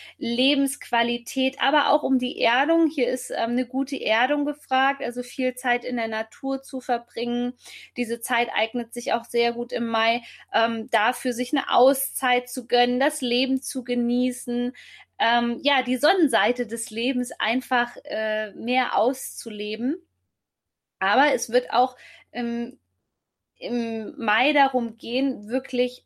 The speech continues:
Vertrauen zu haben. Vertrauen in das Universum, Vertrauen in deinen Weg. Und immer wenn es um das Thema Urvertrauen geht, dann geht es auch um eine der Grundwerte in der Persönlichkeitsentwicklung, nämlich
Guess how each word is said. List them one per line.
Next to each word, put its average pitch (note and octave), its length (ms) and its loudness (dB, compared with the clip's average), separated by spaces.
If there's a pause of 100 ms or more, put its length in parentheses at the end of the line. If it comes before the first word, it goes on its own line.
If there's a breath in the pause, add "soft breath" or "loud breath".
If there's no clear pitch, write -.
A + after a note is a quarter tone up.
Vertrauen A3 760 -2
zu F#3+ 260 -14
haben. F3+ 320 -4
Vertrauen A#3 640 2
in A#3+ 160 -2
das A3+ 200 0
Universum, B3 840 2
Vertrauen A3 600 -2
in G#3+ 180 -8
deinen G3+ 360 -4
Weg. B3+ 280 0
Und A#3 160 -8
immer C#4 280 2
wenn C4 120 2
es C4 120 -4
um B3 140 -6
das B3 220 -2
Thema B3 320 -4
Urvertrauen G3+ 840 -4
geht, - 400 -12 (640 loud breath)
dann A3 180 0
geht A#3+ 220 2
es - 260 -4
auch A#3 380 4
um G#3+ 400 -6 (640)
eine A#3+ 760 4
der G3+ 100 -6
Grundwerte B3 840 2
in G#3+ 80 -6
der G3 100 -2
Persönlichkeitsentwicklung, A3+ 1500 -6
nämlich A3+ 580 0